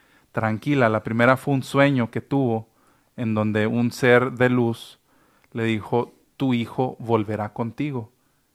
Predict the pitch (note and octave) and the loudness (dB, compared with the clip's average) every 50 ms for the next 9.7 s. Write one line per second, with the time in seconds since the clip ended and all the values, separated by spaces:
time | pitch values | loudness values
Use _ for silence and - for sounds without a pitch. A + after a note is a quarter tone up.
0 | _ _ - B2 A2+ G#2 - - A#2 G#2+ G#2+ A2 A2 A2 A2 A2 - G2+ - - | _ _ -14 -10 -10 -10 -8 -6 -6 -4 -2 0 2 2 2 0 -2 -6 -10 -14
1 | - - _ _ _ - - - G#2 G#2 G#2+ A2+ A#2 B2 B2 A#2 A#2 A#2 A2+ - | -16 -16 _ _ _ -12 -8 -6 -2 0 4 4 6 6 6 6 4 2 -2 -8
2 | - - A#2 A2+ A2+ A#2 G#2+ A#2+ C3 B2 - - A2 G#2+ G#2+ G#2+ - - A2 G#2+ | -8 -6 -4 -2 -2 -2 -2 -2 -2 -4 -2 -4 -4 -4 -4 -6 -6 -6 -8 -8
3 | G2+ - A2 G#2 G2+ G2 F#2+ - - - - - B2+ B2+ B2 A2+ _ _ _ _ | -6 -6 -4 -4 -4 -4 -8 -10 -18 -10 -2 0 0 0 0 -2 _ _ _ _
4 | _ _ _ _ _ _ _ _ _ - - B2+ B2 - - A#2+ A2+ A#2 A#2+ C3 | _ _ _ _ _ _ _ _ _ -10 -8 -8 -6 0 2 2 2 2 2 2
5 | D3+ F3 F3 D#3 C#3 C#3 C#3+ - _ _ - - - B2+ B2 B2 - C#3+ C#3+ C#3+ | 4 4 4 4 2 0 -2 -6 _ _ -12 -4 0 0 0 2 0 0 0 2
6 | D3 D3 C#3+ C#3 C#3 E3+ E3+ C3+ - - - - B2 B2 B2+ - _ _ _ _ | 2 4 4 4 4 0 -2 -4 -6 -10 -8 -6 -4 -4 -6 -8 _ _ _ _
7 | _ _ _ _ - - B2 A2 G#2+ G#2 G#2 G#2 G2+ G2+ - - G#2+ G#2+ - A2 | _ _ _ _ -14 -8 -6 -4 -2 -2 -2 -4 -6 -8 -8 -6 -6 -6 -4 -6
8 | G#2+ G#2 - A2+ G#2+ G#2 - - A2 G#2 G#2 G#2 G#2 - A2+ G#2+ - B2 A2 - | -8 -6 -6 -8 -8 -8 -6 -4 -4 -2 -2 -4 -4 -4 -4 -4 -4 -6 -8 -6
9 | A2+ G#2+ G#2+ G#2+ A2 A2+ A#2+ A#2+ B2+ B2 A#2+ A2+ G#2+ | -6 -4 -4 -4 -4 -4 -2 -2 -2 0 0 -2 -2